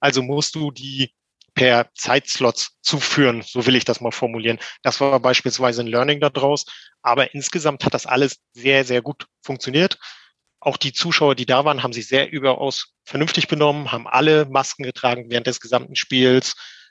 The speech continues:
ähm, haben alle Abstände eingehalten. Ich meine, in einem dreißigtausend Zuschauer, äh, dreißigtausend Zuschauer fassenden, ähm, Stadion mit siebenhundert Fans ist das auch nicht <laughs> ganz unmöglich. Ähm, also von daher, das hat in Summe gut gef-,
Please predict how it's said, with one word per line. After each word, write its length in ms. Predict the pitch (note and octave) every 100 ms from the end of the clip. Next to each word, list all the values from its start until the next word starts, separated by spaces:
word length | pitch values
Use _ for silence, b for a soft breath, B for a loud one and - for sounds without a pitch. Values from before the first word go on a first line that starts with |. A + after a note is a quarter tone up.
| B
ähm, 440 | B2+ B2+ B2 B2 _
haben 180 | - A#2+
alle 180 | - C#3
Abstände 480 | C#3 - - C#3 C3+
eingehalten. 560 | C3 C3 B2+ B2+ - C3
Ich 160 | B2+
meine, 240 | A#2 A2+ A#2 _ -
in 140 | C3+
einem 260 | B2 A#2 A2+ _ _ _ _ -
dreißigtausend 680 | - B2 A#2+ - A#2 A#2+ -
Zuschauer, 680 | - B2+ - - A#2+ B2 A#2+
äh, 100 | B2+
dreißigtausend 580 | - C3 C3 - B2+ C3
Zuschauer 380 | D3 - C#3
fassenden, 420 | - C3+ C#3 C3 A#2+ _ B B B -
ähm, 320 | B2+ B2 A2+
Stadion 500 | - B2+ C3+ C#3+ C3 C3
mit 300 | B2+ - -
siebenhundert 460 | - A#2+ C3 B2+ B2
Fans 400 | - C3 - - -
ist 160 | C#3+
das 120 | B2 -
auch 180 | C3
nicht 280 | G3+ G3+ - -
<laughs> 60 | -
ganz 220 | C#3 D#3+
unmöglich. 600 | C3+ C#3 D#3+ F3 D#3+ - B B B B
Ähm, 380 | D3+ C3 B2 A#2+ _ _ _ -
also 160 | B2
von 140 | A#2+ B2
daher, 200 | B2+ C3+
das 200 | B2 C3+
hat 160 | -
in 160 | - C3
Summe 260 | - D#3+
gut 260 | C#3+ F3+ -
gef-, 420 | D3+ - - -